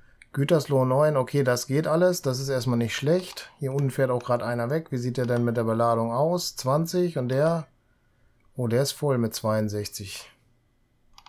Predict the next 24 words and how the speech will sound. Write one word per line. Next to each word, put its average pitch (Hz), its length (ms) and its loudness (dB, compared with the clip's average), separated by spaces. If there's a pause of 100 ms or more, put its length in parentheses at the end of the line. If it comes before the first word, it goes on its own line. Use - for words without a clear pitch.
(1080)
Heißt, 123 260 -4
in 120 140 -4
Köln 131 260 0
stehen 127 280 -2
noch 123 180 -2
reichlich 117 340 -2
Leute 165 340 0
oder 127 380 2
sind 117 220 0
die 117 80 -2
da 113 100 2
auch? 113 200 -4
Ach, 110 100 -4
da 120 160 0
ist 117 100 -4
sogar 110 300 -2
schon 104 220 -6
einer. 107 340 -6
Okay, 113 240 -4
dann 110 160 0
ist 110 160 -4
halb 110 160 -2
so 107 160 -6
wild. 104 340 -6